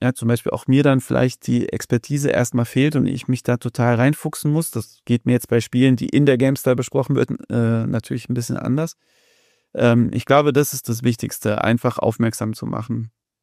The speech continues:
Und an allen Stellen, wo das möglich ist, darüber zu sprechen, dass wir für kulturell wertvolle Spiele stehen, dass wir natürlich uns auch in Spielen verlieren wollen, ne? Das ist das Schönste, was man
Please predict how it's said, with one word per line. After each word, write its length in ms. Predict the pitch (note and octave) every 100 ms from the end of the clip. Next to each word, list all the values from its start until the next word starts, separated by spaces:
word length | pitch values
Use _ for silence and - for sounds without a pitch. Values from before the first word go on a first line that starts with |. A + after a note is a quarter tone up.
| _ _ _ _
Und 280 | - B2 -
an 160 | A#2 A2+
allen 300 | A#2+ D3 D3+
Stellen, 480 | - B2+ C3 B2+
wo 140 | A#2+ B2+
das 240 | C#3 -
möglich 340 | B2 C3+ A2+ -
ist, 300 | A#2+ - A#2
darüber 320 | A2+ A#2 A2+
zu 160 | -
sprechen, 500 | A2 - C3+ - B2+ C3 _ _ _ _ _
dass 280 | - A#2 -
wir 420 | B2 A#2+ A#2 A2+ -
für 600 | - - B2 A#2 A2+ A#2 -
kulturell 520 | - B2+ B2 A#2+ A#2
wertvolle 420 | C#3+ D3+ C#3 C3
Spiele 520 | B2+ - B2 B2 A#2+ -
stehen, 480 | - B2+ A#2+ A#2 A2+
dass 220 | A2+ -
wir 80 | A2+
natürlich 680 | A#2 - - F#3 D#3+ B2+ - -
uns 280 | C3+ C#3
auch 200 | - B2
in 80 | A2
Spielen 340 | A#2+ - C3+ B2+
verlieren 540 | - A#2+ D3+ D3 A2
wollen, 340 | G#2 G#2+ G#2+
ne? 160 | A#2+ E3+
Das 120 | -
ist 40 | -
das 140 | B2
Schönste, 420 | - D#3+ D#3+ C#3+
was 160 | C3+ -
man 340 | B2+ B2 B2+